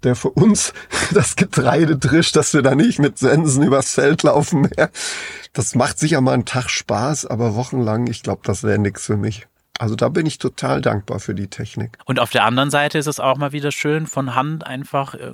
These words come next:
Speaker 2: keine Ahnung, eine Möhre in, zu pflanzen und dann
Speaker 1: Ja.
Speaker 2: wieder zu ernten und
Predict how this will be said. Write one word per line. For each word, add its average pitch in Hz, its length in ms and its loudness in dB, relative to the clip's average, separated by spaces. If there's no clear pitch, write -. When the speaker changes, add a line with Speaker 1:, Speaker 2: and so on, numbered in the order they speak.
Speaker 2:
keine 143 240 -6
Ahnung, 165 260 -4
eine 107 120 -4
Möhre 131 420 0
in, 113 520 -10
zu - 160 -16
pflanzen 127 580 -2
und 120 140 -4
dann 120 100 4
Speaker 1:
Ja. 151 60 2
Speaker 2:
wieder - 180 2
zu - 160 -6
ernten 127 640 0
und 117 360 -10